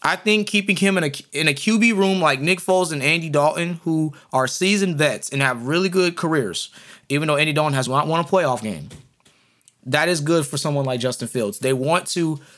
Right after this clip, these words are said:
produce and train Justin Fields in the way they think he should go. And I think this is the right situation for him to be in.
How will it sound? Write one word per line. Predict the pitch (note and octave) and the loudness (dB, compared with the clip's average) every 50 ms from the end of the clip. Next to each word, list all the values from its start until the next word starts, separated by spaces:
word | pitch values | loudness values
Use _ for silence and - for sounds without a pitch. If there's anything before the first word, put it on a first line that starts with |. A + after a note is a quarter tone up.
| _ - | _ -4
produce | - D3 C#3 A#2+ C3+ C#3+ C#3 C#3 C3+ C3+ - - - - | -2 -2 0 2 2 2 2 2 0 -2 -4 -6 -8 -8
and | - C3+ B2+ | -6 -6 -4
train | A#2+ - - C3+ C3+ C3 | -4 -2 -2 0 0 0
Justin | B2 C3 B2+ - - B2 G#2+ | -2 -2 -4 -4 -4 -8 -4
Fields | A2 B2+ B2 A2+ G#2+ | -2 -2 -2 0 -2
in | A2+ | -4
the | A2+ | -4
way | A2+ A#2 A#2 | -2 -2 -2
they | A#2 A#2 | -2 -2
think | G#2 B2 A2 - | -4 -6 -6 -4
he | A#2 | -4
should | A2 - B2+ A2+ | -4 -4 -4 -4
go. | A#2+ A#2+ G#2+ F2+ - - - - - - - | -2 -4 -4 -4 -6 -12 -18 -20 -20 -16 -8
And | - C3+ B2+ | -4 0 0
I | B2+ C3 C#3+ | 2 2 0
think | C#3 - E3 E3+ D#3 | 0 0 0 0 0
this | B2+ B2+ B2 - | -2 -6 -4 -2
is | D3 C#3 | -4 -2
the | C3 D3 C#3 | 0 0 0
right | B2 A#2+ A#2+ A2+ A#2+ A#2 | 0 0 0 0 0 -2
situation | - - C3 A2+ - C3 B2+ A#2+ A#2+ - C#3+ | -4 -8 -8 -8 -4 -4 -2 -2 -2 -2 -4
for | C#3 C#3+ C#3+ | -2 -2 -2
him | C#3 C#3+ | 0 0
to | C#3+ | 0
be | C#3 D3+ D3+ C#3 A#2 | 0 0 0 0 -2
in. | G2 E2+ F2 G#2+ | -4 -8 -12 -16